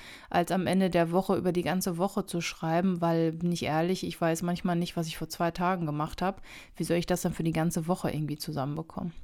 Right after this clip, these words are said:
Naja, so, jetzt geht es um zehn Minuten Kalenderarbeit, zehn Minuten To-Do-Arbeit. Ich mache das meistens so: links, äh, kommt einmal der Kalender und rechts kommt meine To-Do-App.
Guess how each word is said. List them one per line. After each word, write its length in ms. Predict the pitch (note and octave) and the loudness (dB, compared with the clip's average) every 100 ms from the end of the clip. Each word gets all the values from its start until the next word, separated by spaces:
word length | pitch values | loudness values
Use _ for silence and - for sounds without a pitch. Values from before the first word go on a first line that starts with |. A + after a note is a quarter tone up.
| - | 10
Naja, 320 | A#3+ G3 D3+ - - - - | 10 10 6 -8 -16 -14 8
so, 280 | C4 G3+ - - | 10 10 6 2
jetzt 240 | A#3 B3 - | 8 8 8
geht 160 | C#4 | 6
es 140 | C#4+ B3 | 6 6
um 120 | A#3+ | 6
zehn 240 | B3+ A#3+ | 6 10
Minuten 360 | A#3+ A3+ A#3 G#3+ | 10 10 6 2
Kalenderarbeit, 960 | G3+ F#3 A#3 C4+ G#3 A3+ A3+ A3+ A3+ - | 2 6 6 6 6 6 8 6 4 0
zehn 300 | - G3 G3 | 2 6 6
Minuten 420 | F#3+ G3 G#3+ G3+ | 6 4 2 -2
To-Do-Arbeit. 840 | F#3+ F3+ F3 - - F2 - - - - - - - - _ _ - - - | 0 0 0 0 0 0 -2 -4 -12 -14 -18 -20 -20 -20 _ _ -20 -14 0
Ich 180 | B3 B3 | 2 8
mache 260 | A#3 A#3+ | 8 8
das 180 | G#3 G3+ | 6 4
meistens 500 | F#3+ F#3 F#3+ E3+ D#3 | 4 4 2 0 0
so: 280 | G#3+ A#3 B3+ - - - - | 4 6 4 -2 -18 -16 2
links, 720 | G#3 A3 C#4+ D#4 - - - - - - - - | 8 8 8 4 0 -4 -6 -16 -20 -20 -8 0
äh, 300 | G3+ G3 G3 | 4 6 4
kommt 360 | - G3+ G3+ - | 4 4 2 0
einmal 440 | F3 F3 F3+ F3 E3 | 0 2 4 2 2
der 120 | D#3 | 0
Kalender 720 | F3+ F3+ C#4 C#4 C4+ C#4 C#4 | 2 4 6 6 6 4 2
und 300 | F#3+ G3+ - | 2 0 0
rechts 500 | D3+ D#3 F3 - - | 0 2 2 0 -6
kommt 320 | - F#3+ G3 | -2 0 0
meine 320 | F3 D#3 F#3+ G3+ | 0 0 0 2
To-Do-App. 760 | A3 E3 F3+ - - - - | 0 0 -2 -4 -6 -8 -8